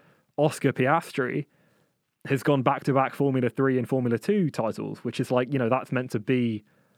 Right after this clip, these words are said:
the route. That's meant to be what you have to do, is win Formula Three, win Formula Two, you get to Formula One. And, and we know Oscar will be in Formula One,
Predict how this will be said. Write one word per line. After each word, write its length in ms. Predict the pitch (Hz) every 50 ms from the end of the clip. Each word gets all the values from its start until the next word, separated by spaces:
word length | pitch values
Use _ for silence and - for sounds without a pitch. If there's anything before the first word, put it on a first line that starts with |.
| _ _ -
the 220 | 117 104 120 127
route. 360 | 120 107 135 160 135 107 95
That's 200 | 117 120 - -
meant 140 | 127 127 -
to 60 | 113
be 100 | 120 113
what 260 | 110 107 117 135 135
you 100 | 131 117
have 200 | - 131 120 - -
to 80 | 123
do, 360 | 113 160 156 104 101 101 120 - - _
is 180 | 123 117 98 104
win 220 | 110 123 120 117
Formula 320 | - - 127 117 117 110
Three, 260 | 107 - 113 113 110 107
win 200 | 104 113 117 113
Formula 280 | - 117 110 110 104
Two, 380 | 101 - - 107 107 104 104 104 - _ _ _ _ _ _ _ _ _ _ _ -
you 140 | 113 120
get 140 | 120 135 120 -
to 60 | -
Formula 280 | - 127 117 117 131
One. 220 | 165 202 143 104 101
And, 180 | 98 101 101 - -
and 180 | 113 110 107
we 80 | 110 113
know 220 | 120 117 117 117
Oscar 360 | 117 113 - - - 120 110
will 200 | 107 107 117 113
be 200 | 104 - 113 127
in 100 | 156 156
Formula 300 | 143 - 147 139 135 131
One, 400 | 131 131 131 131 131 127 123 117